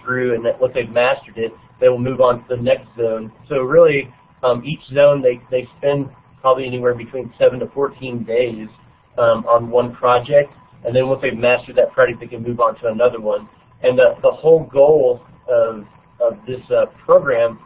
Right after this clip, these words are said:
is to get them to master every, every, every, uh, program and, uh, uh, uh,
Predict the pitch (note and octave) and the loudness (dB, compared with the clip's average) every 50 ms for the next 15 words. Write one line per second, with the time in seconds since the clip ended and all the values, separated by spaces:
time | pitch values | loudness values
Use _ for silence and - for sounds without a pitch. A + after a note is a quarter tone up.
0 | _ _ _ _ _ _ - - C3+ A#2+ - - C3 A#2 A2 C3+ C3+ - C#3+ B2+ | _ _ _ _ _ _ -10 -10 -10 -10 -8 -10 -10 -8 -8 -10 -6 -4 -4 -4
1 | A#2+ - C3+ B2 B2 A#2+ B2 A#2 - - - B2 A#2 - - B2 A#2+ A#2+ C3 B2+ | -4 -6 -4 0 2 4 4 2 0 -2 -14 -12 -6 -2 0 -2 0 -2 -4 -6
2 | B2 A#2 A#2+ - A#2 B2 A#2+ B2 B2+ B2 A#2+ A2+ A2 G#2 - - - - A2+ A#2 | -6 -6 -6 -4 -4 -4 -4 -4 -8 -8 -8 -4 -6 -6 -4 -2 -2 -2 -2 -2
3 | B2 A#2+ A#2 A#2 G#2+ G#2 G2+ G2+ - - - C#3 C3 A#2 A#2+ A#2 A#2 A2+ A#2 A#2 | -6 -6 -4 0 0 2 2 0 -2 -4 -2 -2 -2 0 0 2 2 2 2 0
4 | A#2 - - - - - - _ - - - A2+ G#2+ A2 G#2+ G2+ G#2 - - - | -4 -18 -20 -20 -20 -20 -20 _ -6 -6 -4 -4 0 2 4 4 4 4 2 0
5 | - - - G#2 - - - - - - - - - _ _ _ - - F#2 - | -2 -2 -2 -2 -2 -4 -8 -14 -20 -20 -20 -20 -20 _ _ _ -6 -6 -6 -6
6 | - | -8